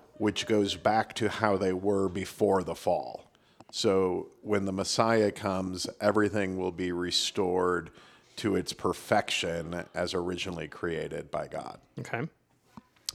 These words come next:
Speaker 1: The other thing is, Isaiah talks about, uh, a, a branch from the root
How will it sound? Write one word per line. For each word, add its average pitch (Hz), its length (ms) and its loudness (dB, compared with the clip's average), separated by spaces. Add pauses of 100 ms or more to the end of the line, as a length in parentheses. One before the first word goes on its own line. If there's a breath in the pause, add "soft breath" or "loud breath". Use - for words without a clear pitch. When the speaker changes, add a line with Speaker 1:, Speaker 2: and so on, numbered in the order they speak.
Speaker 1:
The 123 140 4
other 185 180 6
thing 113 200 2
is, 98 260 2 (600 loud breath)
Isaiah 131 420 6
talks 127 360 2
about, 101 480 2 (160)
uh, 85 500 -2 (760 loud breath)
a, 85 200 0 (420)
a 85 120 -8 (520)
branch 107 600 2
from 98 240 2
the 92 120 4
root 107 480 4